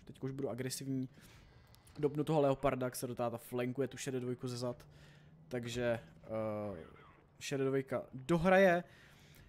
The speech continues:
Uznávám, tady jsem si nechal dát zbytečně dvě rány, který jsem se nemusel nechat dát, ale když se koukám na score, tak vidím, že ta bitva, že ta bitva už, eh, bude za nedlouho končit, že ty hápka, doufám, nebudu tolik potřebovat.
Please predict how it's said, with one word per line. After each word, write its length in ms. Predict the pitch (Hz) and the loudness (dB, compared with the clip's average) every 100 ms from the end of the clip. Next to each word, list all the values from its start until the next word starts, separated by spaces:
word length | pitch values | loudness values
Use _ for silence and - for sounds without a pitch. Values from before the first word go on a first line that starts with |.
| - | -8
Uznávám, 460 | 185 196 220 214 220 | -2 4 6 6 6
tady 220 | 196 202 | 4 4
jsem 720 | - - - - - - 190 | 2 2 0 0 0 0 2
si 100 | 190 | 2
nechal 220 | 202 202 | 2 4
dát 100 | 202 | 4
zbytečně 420 | 170 180 196 196 202 | 4 4 2 2 4
dvě 160 | 185 | 4
rány, 360 | 127 139 160 156 | 4 2 0 -4
který 200 | - 156 | -4 -4
jsem 140 | 170 | -2
se 80 | 160 | -2
nemusel 320 | 120 131 156 | -2 -2 -2
nechat 260 | 147 - 147 | -2 -2 0
dát, 300 | 143 139 - | 2 2 -2
ale 280 | 139 131 131 - - - - - | 0 0 0 -4 -18 -20 -18 -18
když 160 | 131 131 | -10 -6
se 100 | 139 | -2
koukám 260 | 131 135 | 0 0
na 80 | 123 | -2
score, 340 | - - 123 | -4 -2 -2
tak 240 | 120 117 - | -2 -4 -8
vidím, 280 | 107 113 113 | -8 -6 -4
že 160 | 120 | -6
ta 140 | - 120 | -4 -6
bitva, 380 | 117 123 127 113 - - - - - | -4 -2 -4 -4 -12 -20 -20 -20 -16
že 140 | 127 | -8
ta 100 | 123 | -4
bitva 500 | 131 127 131 131 123 - _ - _ _ _ _ - _ _ _ - | -2 -2 -2 -2 -2 -4 _ -20 _ _ _ _ -20 _ _ _ -8
už, 460 | 156 - - - | -4 -2 -2 0
eh, 800 | 151 139 131 127 120 113 98 76 - - - 95 | 2 4 4 2 0 0 -4 -6 -12 -18 -20 -10
bude 300 | 135 156 135 | 0 2 2
za 360 | 117 - 139 | 0 -4 0
nedlouho 380 | 151 160 165 160 | 2 4 4 2
končit, 380 | - 135 - 135 | 0 -4 -2 -2
že 60 | |
ty 80 | 131 | -2
hápka, 260 | 143 131 143 | -4 -4 -4
doufám, 320 | 135 131 139 | -4 -4 -2
nebudu 220 | 139 143 | -2 -2
tolik 200 | 143 135 | -4 -6
potřebovat. 500 | - - 175 165 165 | -6 -6 -2 -2 -2